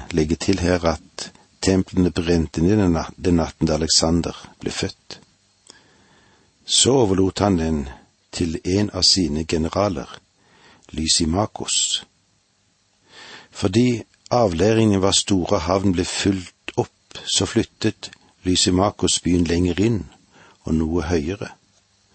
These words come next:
Og det er der vi kan se ruinen av byen i dag, da.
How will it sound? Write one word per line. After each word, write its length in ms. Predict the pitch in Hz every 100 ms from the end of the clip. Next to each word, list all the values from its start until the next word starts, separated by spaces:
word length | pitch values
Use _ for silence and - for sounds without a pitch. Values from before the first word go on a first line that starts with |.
| - - - - - -
Og 220 | 87 82
det 100 | 92
er 40 | 87
der 220 | 98 113
vi 80 | 98
kan 240 | - 95
se 300 | 90 - 87 76 76
ruinen 540 | 98 92 85 107 98 80
av 160 | 80 76
byen 400 | 78 78 85 80 -
i 280 | 76 78 71 - _ _ - - - - _ _ -
dag, 240 | 80 120
da. 100 | -